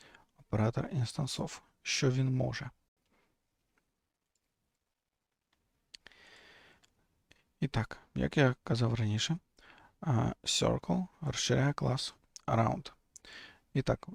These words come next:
дивимось, ми створили a round, a circle і перевіряємо. Round буде instance of round. Самому собі завжди true. Потім йдемо, дивимось.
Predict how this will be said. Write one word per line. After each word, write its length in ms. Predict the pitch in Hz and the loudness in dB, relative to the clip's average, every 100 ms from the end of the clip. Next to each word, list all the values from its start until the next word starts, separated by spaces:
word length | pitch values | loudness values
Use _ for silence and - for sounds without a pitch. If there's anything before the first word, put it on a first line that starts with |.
| - _ _ _ | -18 _ _ _
дивимось, 540 | 143 135 120 113 110 - | -2 2 4 2 0 -2
ми 80 | |
створили 540 | 151 - 123 117 110 120 - | -2 0 2 4 4 0 0
a 80 | 123 | 0
round, 340 | 120 113 123 - | 2 2 -2 -2
a 280 | - - | 0 0
circle 220 | 151 214 208 _ _ - - - - | 2 -2 -2 _ _ -18 -18 -16 -4
і 80 | 165 | -2
перевіряємо. 680 | - 156 143 120 - - 156 208 | 4 6 6 6 2 -2 -8 -8
Round 440 | 170 127 127 120 | 0 4 4 4
буде 240 | 120 - - | 0 -2 -2
instance 360 | - 120 123 113 | -2 0 0 0
of 140 | 127 | -2
round. 300 | - - - | -2 -6 -6
Самому 440 | - 120 135 151 135 | 0 2 4 4 2
собі 360 | - 127 202 240 - | 0 0 0 -2 -2
завжди 360 | 123 123 120 139 | 2 4 6 4
true. 220 | - - _ _ _ _ _ _ _ - - - - - - - - | 4 -6 _ _ _ _ _ _ _ -20 -20 -18 -20 -20 -20 -20 2
Потім 400 | 127 117 123 127 | 6 6 4 0
йдемо, 320 | 131 127 131 | 2 2 2
дивимось. 500 | 131 131 131 135 - | 2 2 2 -4 -10